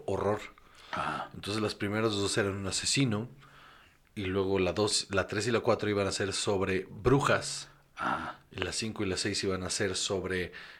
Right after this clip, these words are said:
Speaker 1: eh, espíritus, y así se le iba a llevar.
Speaker 2: Sí, vampiros, hombres lobos,
Speaker 1: Ajá,
Speaker 2: güey.
Speaker 1: exactamente.
Speaker 2: Ajá.
Speaker 1: Entonces, en la tres, eh, sucede en el mismo universo, pero es una historia de brujas.
Speaker 2: Ajá.
Speaker 1: Y no pegó, mano.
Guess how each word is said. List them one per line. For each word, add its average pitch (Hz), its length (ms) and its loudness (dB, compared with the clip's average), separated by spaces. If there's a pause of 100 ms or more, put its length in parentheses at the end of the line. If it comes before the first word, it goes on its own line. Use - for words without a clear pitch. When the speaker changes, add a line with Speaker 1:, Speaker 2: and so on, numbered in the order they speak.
(180)
Speaker 1:
eh, 92 540 -2
espíritus, 120 920 0 (460)
y 98 120 -4
así 95 240 0
se 110 140 0
le 101 100 0
iba 95 160 2
a - 20 2
llevar. 107 460 4
Speaker 2:
Sí, 95 100 -6
vampiros, 107 500 2
hombres 117 220 0
lobos, 107 280 2
Speaker 1:
Ajá, 117 200 2
Speaker 2:
güey. 90 140 -6
Speaker 1:
exactamente. 110 560 2
Speaker 2:
Ajá. - 260 -4 (640)
Speaker 1:
Entonces, 127 720 0
en 95 160 0
la 98 120 2
tres, 135 540 6 (340)
eh, 95 600 2
sucede 117 380 4
en 120 60 2
el 110 80 2
mismo 113 220 0
universo, 123 680 4
pero 101 140 4
es 98 60 0
una 110 120 0
historia 95 380 2
de 90 60 0
brujas. 127 640 2 (260)
Speaker 2:
Ajá. - 340 -8 (260)
Speaker 1:
Y 92 160 -4
no 87 220 -2
pegó, 85 420 -2
mano. 92 300 -10